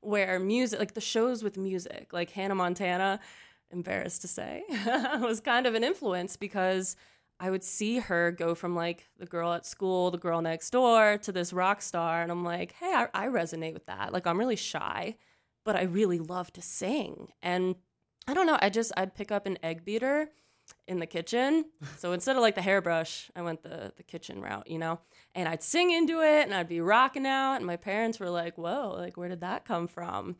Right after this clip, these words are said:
Speaker 1: So I think it was first grade. Yeah, first grade. Um, I came home from school. I had a talent show sign-up form, and I told my mom, like, "I wanna sing in my school talent show." And she was like, "Wow, okay,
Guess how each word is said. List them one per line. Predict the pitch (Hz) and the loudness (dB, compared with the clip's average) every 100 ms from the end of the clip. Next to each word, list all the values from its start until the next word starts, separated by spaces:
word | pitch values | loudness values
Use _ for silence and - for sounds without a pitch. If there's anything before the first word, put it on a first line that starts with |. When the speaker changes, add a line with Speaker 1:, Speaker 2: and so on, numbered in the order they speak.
| _ - - | _ -20 -10
Speaker 1:
So | - 208 202 202 208 _ _ _ _ _ _ - | 0 4 4 4 0 _ _ _ _ _ _ -18
I | |
think | - 269 302 | -10 -6 -4
it | 202 | 0
was | 202 202 196 202 - _ | 0 0 -2 -6 -10 _
first | 226 233 233 - | -4 -4 -2 -4
grade. | 190 170 196 - _ _ _ _ | -2 -2 -6 -10 _ _ _ _
Yeah, | - - | -12 -12
first | - 185 - | -8 -8 -6
grade. | - 104 190 _ - _ - | -8 -10 -12 _ -20 _ -6
Um, | 175 160 160 160 175 - _ - | 0 0 0 -4 -8 -14 _ -14
I | |
came | 175 185 | -6 -2
home | 190 | -2
from | 190 202 | -2 -6
school. | - 202 190 185 190 | -2 0 2 2 0
I | 170 | 0
had | 165 | 0
a | 160 | -2
talent | - 190 185 190 - | -6 -2 -2 -2 -6
show | - 170 165 165 170 _ _ - | -4 -2 0 -2 -4 _ _ -6
sign-up | 190 175 160 156 _ _ - | 0 0 -2 -8 _ _ -6
form, | 165 160 165 - _ _ _ - - | -2 -2 -6 -10 _ _ _ -20 -10
and | 165 165 | -6 -2
I | 165 | -2
told | 165 170 | -2 -2
my | 170 | 0
mom, | 180 180 | 2 2
like, | 175 - | 0 -4
"I | 196 | -4
wanna | 180 160 | -2 -2
sing | - 185 165 160 165 - 170 | -2 0 0 0 -4 -6 -6
in | |
my | 160 160 | -4 -4
school | - 160 | -6 -4
talent | 220 330 339 | 4 4 4
show." | - - - _ _ _ _ | 0 -8 -10 _ _ _ _
And | - | -14
she | - 185 | -6 -4
was | 180 | -2
like, | 175 170 175 | -2 -4 -4
"Wow, | 196 381 466 440 240 185 - | -6 -4 -4 0 0 0 -2
okay, | 269 381 392 | -2 0 0